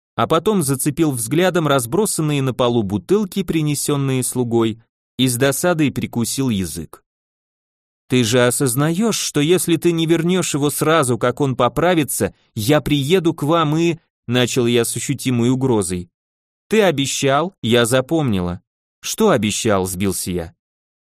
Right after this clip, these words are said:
«Приехать к нам в гости», мечтательно улыбнулась Артёму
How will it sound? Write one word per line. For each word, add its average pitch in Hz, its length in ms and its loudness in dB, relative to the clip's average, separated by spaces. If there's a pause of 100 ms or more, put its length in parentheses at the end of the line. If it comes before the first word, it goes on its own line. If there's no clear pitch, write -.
(120)
«Приехать 156 640 0
к - 80 -8
нам 160 220 0
в 156 80 -6
гости», 185 520 -4 (140)
мечтательно 139 720 -2
улыбнулась 101 640 0
Артёму 107 640 -2